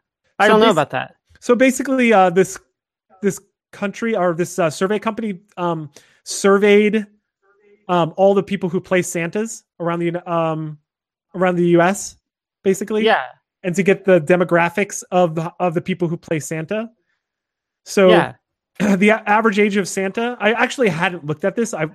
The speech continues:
Speaker 2: I may s-, you should, probably should have questioned me on it. You still can. I only looked
Speaker 1: That's
Speaker 2: at the thing.
Speaker 1: I mean,
Speaker 2: The
Speaker 1: that's
Speaker 2: aver-
Speaker 1: still kind of cool, the demographics.
Speaker 2: Sixty-one.
Speaker 1: That's a good idea.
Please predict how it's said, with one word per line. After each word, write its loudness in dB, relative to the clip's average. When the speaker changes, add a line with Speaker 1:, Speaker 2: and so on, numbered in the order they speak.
Speaker 2:
I -8
may -2
s-, -8
you -10
should, -12
probably -2
should -8
have -10
questioned -4
me -6
on -4
it. -6
You 0
still 2
can. -4
I -4
only 0
looked 0
Speaker 1:
That's -4
Speaker 2:
at -4
the -20
thing. 2
Speaker 1:
I 2
mean, 4
Speaker 2:
The 6
Speaker 1:
that's 2
Speaker 2:
aver- -8
Speaker 1:
still 0
kind -4
of -20
cool, -4
the -8
demographics. -6
Speaker 2:
Sixty-one. 2
Speaker 1:
That's 2
a 2
good -2
idea. -12